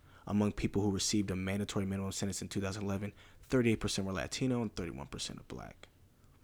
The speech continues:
So what is this, what is this suggesting, right? That this level of discrimination prejudice is still ever present, is still alive and well,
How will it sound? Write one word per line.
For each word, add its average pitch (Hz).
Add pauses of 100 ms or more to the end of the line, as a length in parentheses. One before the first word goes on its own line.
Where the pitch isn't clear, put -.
(380)
So -
what 117
is 151
this, 135
what 113
is 135
this - (760)
suggesting, 92 (760)
right? 180 (500)
That 98
this 123
level 113
of 95
discrimination 101
prejudice 110 (600)
is -
still -
ever 113
present, 101 (500)
is -
still 110
alive 104
and 117
well, 113